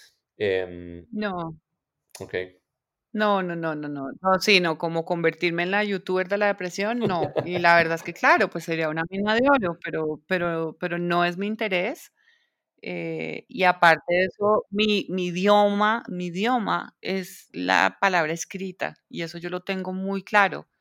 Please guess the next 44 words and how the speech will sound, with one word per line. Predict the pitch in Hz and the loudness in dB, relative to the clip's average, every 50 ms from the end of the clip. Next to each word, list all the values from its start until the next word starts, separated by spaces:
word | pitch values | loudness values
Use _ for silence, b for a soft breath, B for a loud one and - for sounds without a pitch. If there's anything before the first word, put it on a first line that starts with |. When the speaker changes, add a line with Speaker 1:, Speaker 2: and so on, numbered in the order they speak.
| B B B | B B B
Speaker 1:
Ujú. | 101 87 92 87 85 101 - _ | -18 -16 -16 -16 -18 -18 -20 _
Speaker 2:
Eh, | - - 175 165 160 156 - - | -10 -8 -8 -6 -6 -8 -8 -10
y | - 170 - | -10 -12 -2
claro, | - 202 180 185 220 240 214 | 4 6 6 8 8 6 2
yo | 170 160 147 | 0 -2 -4
soy | 143 151 165 165 | -6 -6 -6 -8
una | 170 170 | -8 -8
persona, | - 208 - - 170 165 170 170 - - - - _ _ | -8 -10 -10 -8 -6 -6 -6 -6 -6 -10 -16 -20 _ _
mm, | - - - - - - 165 - - | -18 -16 -16 -16 -14 -16 -14 -8 -6
eh, | 196 202 190 175 170 160 - - - - - - - _ - | -4 -4 -2 -4 -4 -6 -8 -8 -10 -12 -14 -16 -20 _ -18
digamos, | 165 160 170 170 165 151 - | -12 -6 -4 -4 -4 -4 -4
como | - 196 190 | -6 -8 -6
que | - 190 | -6 -6
muy | 165 156 160 160 165 170 | -4 -4 -2 -2 0 0
activa | 175 175 - - - 190 180 185 202 214 208 | 0 0 -2 -6 -8 -6 -4 -4 -2 -2 -2
en | 180 165 | -2 -2
las | 160 160 | -4 -6
redes | 160 151 147 156 | -6 -6 -8 -8
sociales | 175 185 - - 151 151 170 190 190 - | -10 -12 -2 0 2 2 2 0 -6 -12
y | - | -14
tal, | - _ 175 185 185 180 b b b b b b b b b b _ _ | -6 _ -2 -2 -2 -2 b b b b b b b b b b _ _
pero | - 196 180 165 | -2 -2 -2 0
también, | 170 180 170 160 165 160 156 160 | -2 -2 -2 0 -2 -4 -4 -2
digamos, | 151 175 185 185 196 - | 0 0 0 -2 -2 -8
que | - - - - _ | -14 -18 -20 -20 _
los, | - 202 202 208 185 175 - | -10 -6 -4 -4 -6 -6 -6
los | 190 185 175 160 | -6 -6 -4 -4
libros | 175 175 165 156 165 - | -4 -4 -4 -4 -4 -4
se | - 240 | -2 -2
agotan, | 233 196 - 208 262 - 285 175 139 123 - | -2 2 4 4 4 6 4 2 0 0 -2
¿viste? | 208 175 190 - - 262 | -6 -8 -8 -8 -8 -8
Entonces, | 262 240 233 202 185 180 196 196 - - - _ _ _ _ | -8 -6 -6 -8 -8 -8 -10 -12 -14 -18 -20 _ _ _ _
Speaker 1:
Mm. | 170 | 4
Speaker 2:
otra | 196 208 208 220 226 | 4 4 6 6 4
de | 233 226 | 4 4
las | 226 220 | 2 -2
cosas | - 185 170 170 - - | -6 -8 -10 -10 -12 -10
que | - 220 | -10 -8
yo | 180 175 160 151 151 151 - - _ _ _ | -4 -2 -2 -2 -2 -4 -6 -12 _ _ _
tengo | - 190 170 180 180 180 | -6 -4 -4 -4 -8 -6
que | - 214 190 | -4 -4 -2
decir | 160 160 - - 165 151 143 151 | -2 -4 -6 -6 -6 -4 -4 -6
es | 165 - _ _ _ _ _ _ _ _ | -6 -8 _ _ _ _ _ _ _ _
como, | _ - 185 190 185 160 - - - | _ -8 -4 -2 -2 -2 -2 -4 -8